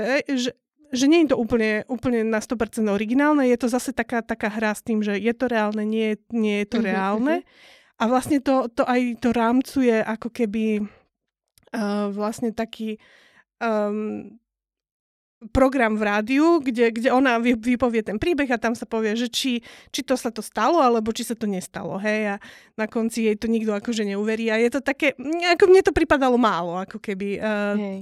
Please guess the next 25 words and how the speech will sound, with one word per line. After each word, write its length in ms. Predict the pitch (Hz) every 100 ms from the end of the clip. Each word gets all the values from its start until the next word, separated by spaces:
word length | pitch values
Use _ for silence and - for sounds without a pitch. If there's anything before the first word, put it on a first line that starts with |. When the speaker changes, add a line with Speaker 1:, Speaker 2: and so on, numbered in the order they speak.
| 214
Speaker 1:
no, 320 | 233 226 208
Speaker 2:
chápem. 140 | 220 220
Speaker 1:
to, 100 | - 247 233
to 100 | - 254
také 280 | 262 254
hranie 340 | 233 226 214 202
sa, 220 | - 190
že 80 | 196
áno, 320 | 196 202 202
nie. 240 | 196 180 - _ - _ _ _ -
Eh, 800 | 214 208 208 208 208 208 208 214 - _ _ _ _ _ _ _
čo 160 | 349 339
ešte 300 | 330 - 359
mám 240 | 277 269
trošičku 480 | 269 339 330 330 262
problém 360 | - 226 254
s 60 | 262
touto 260 | - 226 220
poviedkou 560 | - 196 190 - 247
je, 180 | 220 214
že 120 | 220
som 280 | 214 - 220
sa 320 | 214 - -
nevedela 760 | 220 226 240 302 359 277 247 220
úplne, 880 | - 226 - 254 233 214 208 208 202